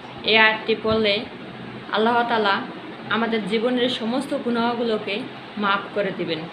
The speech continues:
যেমন করে আমাদের হযরত আদম আলাইহিস সালামের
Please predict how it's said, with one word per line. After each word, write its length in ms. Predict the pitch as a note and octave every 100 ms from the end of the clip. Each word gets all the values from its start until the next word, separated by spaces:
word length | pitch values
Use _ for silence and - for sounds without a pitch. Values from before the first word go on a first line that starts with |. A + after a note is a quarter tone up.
| - - - - F#3+
যেমন 360 | G3+ A#3+ C#4+ D#4
করে 320 | D4 A#3 A3 D4+ - - - - -
আমাদের 460 | G#3+ A#3 A3 A3 A3 - A3+ A3 A3+ - -
হযরত 260 | G#3 A3+ A3
আদম 260 | - G3+ A3
আলাইহিস 280 | A#3 A#3+ B3
সালামের 340 | B3 A3 G3+